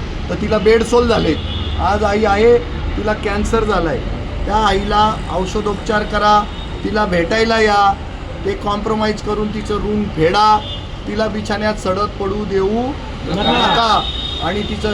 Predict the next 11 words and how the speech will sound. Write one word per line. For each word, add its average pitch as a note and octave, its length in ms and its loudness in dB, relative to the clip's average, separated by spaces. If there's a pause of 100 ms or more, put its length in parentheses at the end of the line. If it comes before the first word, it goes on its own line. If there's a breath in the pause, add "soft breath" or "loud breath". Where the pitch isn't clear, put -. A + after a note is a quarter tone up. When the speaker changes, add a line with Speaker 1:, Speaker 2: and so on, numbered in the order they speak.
Speaker 1:
ऋण A3+ 180 -2
फेडण्याचा G3+ 680 0
मनोभावे G3+ 560 0
प्रयत्न G3 440 -4
करा. G#3+ 360 4 (560)
तुमचे G#3+ 420 0
जे A3 140 0
कर्ज G#3+ 340 -4
दिले G3 300 -4
गेलेले G#3 340 -2
आहेत, G#3 380 4